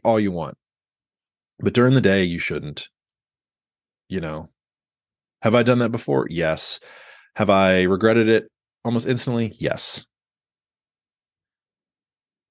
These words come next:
Those are the things you can be focusing on. And again, the top one percent,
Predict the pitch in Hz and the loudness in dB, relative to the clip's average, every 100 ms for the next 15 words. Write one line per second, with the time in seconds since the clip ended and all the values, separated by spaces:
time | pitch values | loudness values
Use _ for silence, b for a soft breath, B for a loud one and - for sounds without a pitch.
0 | _ 113 127 131 131 127 110 104 98 98 | _ 2 4 2 0 0 2 0 0 -2
1 | 95 95 90 95 90 87 90 87 82 _ | 0 0 -2 -2 -2 0 0 -2 -6 _
2 | _ 98 92 85 98 113 98 82 85 92 | _ -6 -4 -6 -2 0 0 -2 -6 -2
3 | 120 110 113 117 117 107 107 98 | 0 2 2 0 0 0 0 -2